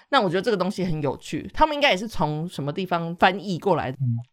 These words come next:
Speaker 1: 嗯，大家有兴趣的话可以传私讯给我们，我可以把那个《一百零一个哲学的体验》给大家试试看。
Speaker 2: 嗯。
Speaker 1: 那我里面我先挑几个出来，就是我觉得有趣的。呃，它第一个是，呃，呼喊自己的名字，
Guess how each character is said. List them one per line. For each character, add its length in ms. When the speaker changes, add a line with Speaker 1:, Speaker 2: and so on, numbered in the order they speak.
Speaker 1:
嗯， 140
大 100
家 80
有 140
兴 180
趣 140
的 80
话 140
可 120
以 60
传 420
私 400
讯 340
给 140
我 160
们， 200
我 120
可 140
以 40
把 200
那 120
个 220
《一 100
百 200
零 200
一 100
个 180
哲 180
学 160
的 60
体 240
验》 260
给 120
大 120
家 120
试 180
试 160
看。 260
Speaker 2:
嗯。 200
Speaker 1:
那 120
我 100
里 480
面 240
我 60
先 180
挑 220
几 240
个 220
出 260
来， 260
就 100
是 80
我 100
觉 140
得 80
有 240
趣 300
的。 220
呃， 340
它 160
第 260
一 40
个 140
是， 440
呃， 160
呼 240
喊 240
自 140
己 120
的 100
名 300
字， 340